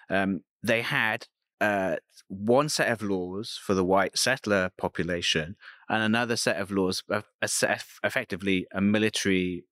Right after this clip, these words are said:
regime for the indigenous people. And so it's very similar in Palestine. Palestinians living in the West Bank, remaining in the West Bank, who've managed to hold on barely to, to, to living in their land, although they don't have any political or human rights,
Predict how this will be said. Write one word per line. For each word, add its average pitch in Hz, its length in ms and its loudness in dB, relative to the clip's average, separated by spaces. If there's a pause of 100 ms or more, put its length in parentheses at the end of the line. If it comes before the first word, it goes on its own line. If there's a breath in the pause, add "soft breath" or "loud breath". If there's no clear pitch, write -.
regime 104 600 2 (280 loud breath)
for 127 220 4
the 113 120 4
indigenous 95 480 0
people. 156 360 2
And 101 120 2
so 131 140 2
it's - 220 0
very 131 220 2
similar 107 600 2 (400 soft breath)
in 113 200 2
Palestine. 107 760 -4 (440 loud breath)
Palestinians 117 640 2
living 110 300 4
in 101 140 2
the 98 80 2
West 107 300 2
Bank, 92 200 -4
remaining 104 460 2
in 90 140 0
the 87 100 -4
West 87 240 0
Bank, 82 180 -4
who've 87 180 -4
managed 110 420 0
to 104 60 2
hold 101 300 -2
on 95 440 2 (720)
barely 101 500 -2
to, 98 320 2
to, 87 320 0
to - 140 -4
living 110 320 2
in 90 120 2
their 87 140 0
land, 85 240 -2
although 95 240 4
they 95 100 2
don't 107 220 -2
have 95 220 0
any 92 260 2
political 90 600 -2
or 80 180 -2
human 127 360 2
rights, 80 480 -2